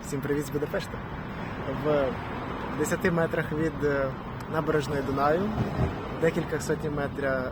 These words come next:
е, метрів від, е, парламенту. Тому всім привіт з Угорщини. <laughs> Е, мій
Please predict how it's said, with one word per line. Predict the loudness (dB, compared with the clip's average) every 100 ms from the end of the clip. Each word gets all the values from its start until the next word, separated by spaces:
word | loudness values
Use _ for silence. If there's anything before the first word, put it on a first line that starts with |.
| -4
е, | -4 -2
метрів | -2 -2 -2 -4 -4 -4
від, | -4 -4
е, | -4 -4 -6 -6 -4
парламенту. | 0 0 0 0 0 0 -4 -10 -8 -8 -8 -8 -8 -8 -8 -6 -4
Тому | -2 -2
всім | -2 2
привіт | 4 4 2 2
з |
Угорщини. | 2 0 -2 -4 -4 -6 -4
<laughs> | -4 -2 -2 -2 -2 -4 -8 -8 -6 -4 -4 -6 -8 -8 -10 -10 -6
Е, | -4 -2 -2 -6 -8 -10 -10 -10 -10 -8 -8 -8 -8 -8 -10 -10 -10 -10 -10 -10 -10 -10 -10 -10 -10 -10 -10 -10 -10 -10 -10 -10 -10 -10 -8 0
мій | 4 4 2